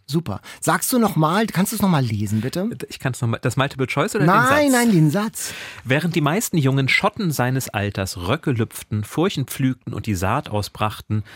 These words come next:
Speaker 2: stellte Mungo Park seinen nackten Hintern vor Al-Hadsch Ali ibn Fatudi, dem Emir von Ludamar, zur Schau.“
Speaker 1: Also Karl May, würde der vom nackten Hintern sprechen?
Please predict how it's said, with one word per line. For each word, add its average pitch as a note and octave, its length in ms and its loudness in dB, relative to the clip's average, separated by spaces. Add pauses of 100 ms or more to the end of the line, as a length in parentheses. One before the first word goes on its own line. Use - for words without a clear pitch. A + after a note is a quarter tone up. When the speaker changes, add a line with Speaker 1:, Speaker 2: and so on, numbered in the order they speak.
(200)
Speaker 2:
stellte D3 320 0
Mungo G3 360 2
Park G#2+ 540 -2
seinen G#2 360 -2
nackten C3 420 -2
Hintern G#2 500 -2
vor - 280 -4
Al-Hadsch A#2 440 -2
Ali G#2+ 220 -2 (100)
ibn G2+ 160 -4
Fatudi, B2 600 -4
dem G#2 180 -2
Emir B2 380 -2
von A#2 200 -4
Ludamar, G2 680 -2
zur - 240 -8
Schau.“ - 380 -10 (1000)
Speaker 1:
Also C3+ 220 0
Karl C3+ 260 0
May, C#3+ 380 4 (180)
würde C#3 220 0
der C3+ 100 2
vom A2+ 240 0
nackten A2+ 320 -2
Hintern A2+ 400 -2
sprechen? E3+ 600 -4